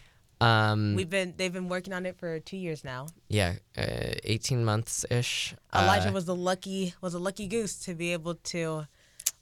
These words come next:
Speaker 2: go
Speaker 1: Such a
Speaker 2: into,
Speaker 1: lucky goose.
Speaker 2: go
Speaker 1: I
Speaker 2: into
Speaker 1: am
Speaker 2: high,
Speaker 1: definitely
Speaker 2: go
Speaker 1: the
Speaker 2: in-,
Speaker 1: Walmart
Speaker 2: go into high
Speaker 1: sousaphone.
Speaker 2: school.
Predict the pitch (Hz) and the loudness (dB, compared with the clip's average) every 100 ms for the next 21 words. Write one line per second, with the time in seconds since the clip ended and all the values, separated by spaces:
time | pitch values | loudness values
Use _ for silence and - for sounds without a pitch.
0 | 165 170 185 202 - 185 123 131 120 117 | -6 4 6 8 6 6 4 4 4 6
1 | 202 214 175 226 233 139 170 165 175 226 | 8 8 8 6 6 6 6 2 4 4
2 | 262 113 220 - 127 214 233 120 107 123 | 4 4 6 6 6 6 6 4 4 4
3 | 160 131 143 | 4 4 4